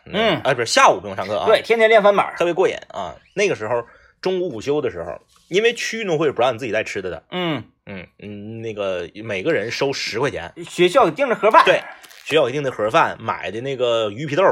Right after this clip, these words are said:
Speaker 1: 嗯，完汽水儿。
Speaker 2: 呃，汽水儿、香肠、面包，
Speaker 1: 嗯。
Speaker 2: 就是不让你自己，呃，带吃的。
Speaker 1: 嗯。
Speaker 2: 然后午休的时间，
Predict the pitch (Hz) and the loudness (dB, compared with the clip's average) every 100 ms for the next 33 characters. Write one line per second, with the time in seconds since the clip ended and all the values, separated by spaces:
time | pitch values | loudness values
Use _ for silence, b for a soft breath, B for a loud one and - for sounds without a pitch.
0 | - 160 156 143 151 277 190 120 117 135 | 2 -2 0 2 0 0 2 2 2 -2
1 | 185 127 107 117 98 - 139 123 117 135 | 0 2 2 0 -2 -2 -2 0 -2 -2
2 | 135 92 104 92 107 107 101 98 87 127 | -4 -4 -6 -8 -10 -8 -6 -6 -2 0
3 | 160 90 120 95 78 - - 50 50 - | 0 -4 -10 -10 -14 -18 -16 -16 -16 -14
4 | - 104 - 76 135 120 107 85 b b | -6 -4 -6 -10 -10 -8 -10 -14 b b
5 | - 170 131 208 240 226 160 151 135 | 0 0 0 -2 0 0 0 -6 -8